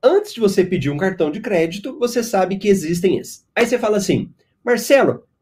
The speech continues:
beleza. Agora, qual deles que vai me gerar mais benefícios? Qual dessas bandeiras?" Particularmente, eu não me preocupo com a, por exemplo, qual desses aqui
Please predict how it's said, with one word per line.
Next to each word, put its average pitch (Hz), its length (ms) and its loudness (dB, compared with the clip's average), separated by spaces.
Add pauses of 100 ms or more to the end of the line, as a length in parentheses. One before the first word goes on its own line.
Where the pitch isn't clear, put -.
(180)
beleza. 185 560 4 (520)
Agora, 208 520 0 (540)
qual 349 300 2
deles 196 500 2
que 208 100 -8
vai 175 220 0
me 175 140 2
gerar 160 280 0
mais 147 220 -2
benefícios? 131 800 -4
Qual 226 240 -2
dessas 196 320 -2
bandeiras?" 147 600 -2 (600)
Particularmente, 139 1400 -2 (280)
eu 165 140 4
não 185 280 2
me 262 140 0
preocupo 147 880 -2 (280)
com 190 360 6
a, 165 840 2
por 175 100 -2
exemplo, 147 400 0
qual 269 260 2
desses 202 380 -2
aqui 190 480 -2